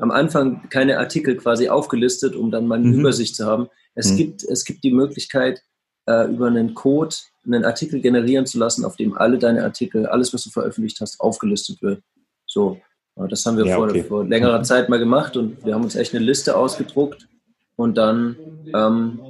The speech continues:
Speaker 1: ja, angeguckt, was sind die wichtigen Artikel. Wir haben, wir haben tatsächlich auch Artikel, die einfach gelöscht gehören, weil sie,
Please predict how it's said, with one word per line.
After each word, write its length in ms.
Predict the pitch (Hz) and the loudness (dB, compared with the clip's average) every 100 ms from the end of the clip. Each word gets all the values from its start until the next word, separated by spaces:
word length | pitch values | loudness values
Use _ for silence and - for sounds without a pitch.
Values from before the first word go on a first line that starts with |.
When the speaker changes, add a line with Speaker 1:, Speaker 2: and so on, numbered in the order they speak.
| - 135 | -6 2
Speaker 1:
ja, 260 | 143 120 | 4 4
angeguckt, 500 | - 131 135 147 135 | 4 2 2 0 2
was 160 | 135 - | 0 2
sind 120 | 131 | 0
die 80 | 120 | 0
wichtigen 320 | - - 151 | 0 -2 2
Artikel. 580 | 135 131 143 131 113 - | 2 2 0 2 0 -2
Wir 320 | 113 113 113 117 | -6 -2 0 2
haben, 260 | 123 - 120 | 0 0 0
wir 120 | 120 | 2
haben 140 | 127 | 2
tatsächlich 480 | 123 110 120 117 - | 2 2 0 0 -2
auch 140 | 113 110 | -2 -2
Artikel, 400 | 107 123 113 101 | -2 -2 -2 -2
die 200 | 101 - | -2 -4
einfach 320 | 104 107 - | -4 -6 -6
gelöscht 440 | 101 104 120 - | 0 0 0 -4
gehören, 420 | 110 101 104 101 | -4 -2 -2 -2
weil 160 | 98 98 | -2 -4
sie, 300 | - 101 | -4 -6